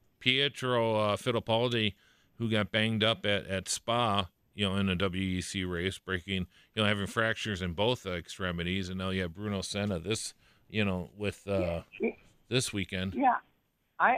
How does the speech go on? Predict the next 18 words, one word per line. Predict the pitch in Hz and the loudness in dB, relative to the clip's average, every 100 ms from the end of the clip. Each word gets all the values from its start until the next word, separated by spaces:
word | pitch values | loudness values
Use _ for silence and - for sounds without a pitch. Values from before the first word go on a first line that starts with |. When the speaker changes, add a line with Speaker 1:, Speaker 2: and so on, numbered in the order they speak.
| - | 2
Speaker 2:
I | 226 | 4
don't | 285 320 | 4 4
know | 254 254 | 4 4
if | - | 4
they | 196 | 2
pulled | 180 214 208 190 | 2 2 2 4
out | 190 | 4
a | 160 | 2
backup | - 139 180 233 233 - | 2 2 2 0 -2 -2
car | 247 233 240 247 214 - - 156 | 2 4 2 -2 -8 -20 -16 -2
or, | 147 147 143 139 131 147 | 2 6 6 4 0 4
but | 143 139 - 151 | 4 4 -2 2
they, | 147 - - _ - | 2 -2 -18 _ -4
I | 151 | -2
mean, | 165 147 147 | 0 -4 -6
it's, | 135 - _ _ _ _ _ 147 | -10 -14 _ _ _ _ _ 0
I | 156 | 0
think | - 233 | 2 -2